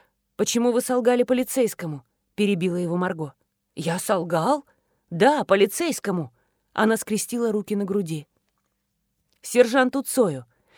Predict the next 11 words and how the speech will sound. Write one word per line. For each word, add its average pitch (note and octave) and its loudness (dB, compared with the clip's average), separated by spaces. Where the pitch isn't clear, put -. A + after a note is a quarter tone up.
вы G#3 2
сказали B3 2
ему, G#3 0
что - 0
ничего A3 2
не A#3+ 2
слышали A#3+ 0
из G3 -2
квартиры G3+ 0
моей G3+ 0
матери. F#3+ -2